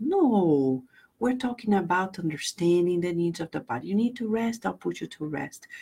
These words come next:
because the physical body is not us. We're connected to the physical body, but it's sacred.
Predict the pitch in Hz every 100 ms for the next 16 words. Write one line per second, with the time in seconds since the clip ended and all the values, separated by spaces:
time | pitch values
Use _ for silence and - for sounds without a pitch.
0 | - - 202 202 190 170 170 147 - 135
1 | 135 131 - 135 135 123 127 135 - 185
2 | 185 180 196 202 - - 117 113 _ -
3 | - - - - - - - - 160 160
4 | - - 214 233 - - -